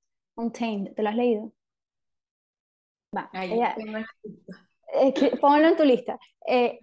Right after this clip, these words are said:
Speaker 1: ella hablaba de, de que creemos que el ser humano piensa que está viviendo bien cuando tiene la vida así. Y cuando tienes la vida de alto y así, para los que no están viendo el video, es plana, ¿no? Como que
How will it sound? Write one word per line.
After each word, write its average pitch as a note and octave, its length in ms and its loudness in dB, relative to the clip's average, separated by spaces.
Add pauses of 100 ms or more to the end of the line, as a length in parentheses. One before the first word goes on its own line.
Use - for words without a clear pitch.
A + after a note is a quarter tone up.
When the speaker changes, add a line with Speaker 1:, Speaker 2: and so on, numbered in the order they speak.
Speaker 1:
ella C4 340 4
hablaba C#4 520 0
de, A3 420 -6
de G3+ 260 -10
que G#3 160 -8
creemos A3+ 480 -2
que C4+ 360 -6
el A3 220 -8
ser A3 260 -6
humano B3+ 540 -4 (840)
piensa B3 380 -4
que C#4 100 -6
está C4 240 -6
viviendo A3+ 520 -4
bien A#3+ 360 -6 (720)
cuando A3 280 -6
tiene G#3 400 -12 (340)
la G#3+ 120 -6
vida F#3 300 -10
así. G3 420 -8 (840)
Y C#4 80 4
cuando A#3+ 220 2
tienes B3+ 180 4
la E4+ 120 4
vida B3 180 6
de G#3+ 120 2
alto A#3 280 0
y C#4+ 140 0
así, B3+ 440 -2
para C#4 160 -4
los A3+ 140 -2
que A3+ 100 -12
no G3+ 60 -10
están A3+ 200 -12
viendo A#3 400 -8
el A3+ 120 -4
video, G#3 500 -2
es G3 260 -4
plana, F#3+ 420 -4
¿no? G#3+ 200 -12
Como - 240 -14
que - 180 -18